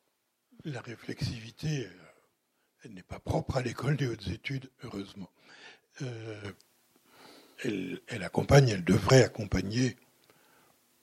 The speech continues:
toute pratique scientifique, euh, quelle qu'elle soit. Euh,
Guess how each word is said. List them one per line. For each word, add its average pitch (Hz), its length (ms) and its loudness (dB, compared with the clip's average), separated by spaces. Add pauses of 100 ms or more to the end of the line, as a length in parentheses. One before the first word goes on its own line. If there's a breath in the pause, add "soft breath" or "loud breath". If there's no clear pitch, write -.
(200)
toute 131 160 -2
pratique - 440 -2
scientifique, - 680 0 (260)
euh, - 80 -6
quelle 123 160 4
qu'elle 117 200 0
soit. - 280 2 (2750 soft breath)
Euh, 120 360 0